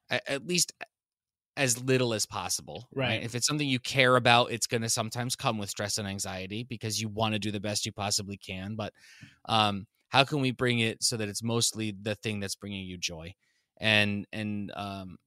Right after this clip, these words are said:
Speaker 1: you know, that's, that's kind of, I guess, where the crossover is, i-,
Speaker 2: Right.
Speaker 1: is being there for, for staffers who need me and getting out of the way of staffers who don't,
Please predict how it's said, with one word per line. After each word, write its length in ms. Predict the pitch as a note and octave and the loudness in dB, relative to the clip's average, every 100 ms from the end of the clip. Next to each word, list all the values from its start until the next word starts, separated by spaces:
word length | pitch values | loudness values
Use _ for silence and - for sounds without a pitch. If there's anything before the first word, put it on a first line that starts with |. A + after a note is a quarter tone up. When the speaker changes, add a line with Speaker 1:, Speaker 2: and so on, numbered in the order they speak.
| - | -10
Speaker 1:
you 120 | B2+ | -4
know, 100 | A#2 | -2
that's, 440 | A#2 D3 - - - | 2 2 4 0 0
that's 220 | D3 D#3 | -2 -2
kind 260 | - E3+ C#3 | -2 -2 0
of, 160 | A2 - | -2 -2
I 100 | A2+ | -2
guess, 260 | A2+ - | 0 -2
where 80 | A2+ | -4
the 80 | G2+ | -4
crossover 680 | - G2+ G2 G#2 G2+ G2 F#2 | -4 -2 0 -2 -2 -6 -6
is, 360 | G2 A#2+ - - | -2 0 0 0
i-, 240 | G#2 F#2+ - | -8 -8 -4
Speaker 2:
Right. 180 | C3 | -2
Speaker 1:
is 220 | A#2 F#2+ - _ _ _ - | -2 -4 -6 _ _ _ -6
being 320 | B2+ C3 C#3 | 2 4 4
there 220 | C3+ B2 A#2+ | 4 4 2
for, 520 | - A2+ G#2+ G2+ - | 0 2 2 2 -2
for 140 | - A2+ | -4 0
staffers 540 | - A2+ A2+ A#2 A2 | 2 4 2 2 -2
who 100 | A2+ | -2
need 260 | G2+ A2+ A#2+ | 0 0 0
me 260 | C#3+ D#3 | 2 2
and 180 | - A2 | 0 -2
getting 240 | G#2+ A#2 G2+ | 0 0 2
out 200 | A2+ A#2+ | 4 4
of 60 | |
the 80 | A2 | 2
way 240 | G2+ A#2 | 2 2
of 80 | A#2 | 2
staffers 440 | G#2 A2+ G#2 G#2+ - | 2 0 -2 -4 -6
who 60 | |
don't, 320 | F#2+ A2 C#3+ | 0 2 2